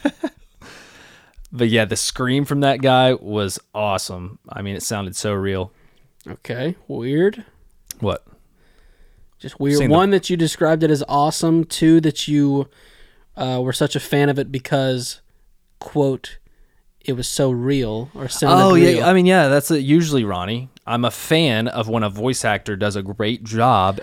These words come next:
Speaker 2: and
Speaker 1: All right, well,
Speaker 2: portrays his character in a
Speaker 1: follow-up question.
Speaker 2: proceeding manner.
Speaker 1: Follow-up question. How many times have you heard spears going through heads?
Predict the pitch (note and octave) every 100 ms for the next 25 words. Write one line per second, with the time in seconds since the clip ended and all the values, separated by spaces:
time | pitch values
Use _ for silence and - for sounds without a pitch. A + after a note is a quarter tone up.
0 | - F3+ F#3+ A3 F#3 F3 C#3 C#3 A2+ A2
1 | - G#2+ - C#3+ B2+ G#2 - G2+ G3 A#3
2 | A#3 A3 - B3 B3+ - F3 F3 A#2+ A#2
3 | B2+ A#2 E2+ - - - F3+ A3 A#3 A#3+
4 | A#3 - A#3+ B3 A#3 - E3+ F3 F3+ _
5 | _ - G3 B3 B3+ G#3 F#3+ G3 G#3+ F3
6 | E3+ A3 A#3+ F3+ F3 - - - C4+ A#3+
7 | D#3 C#3 D3 C#3 C3 C#3+ B2+ B2+ B2 A2+
8 | G#2+ -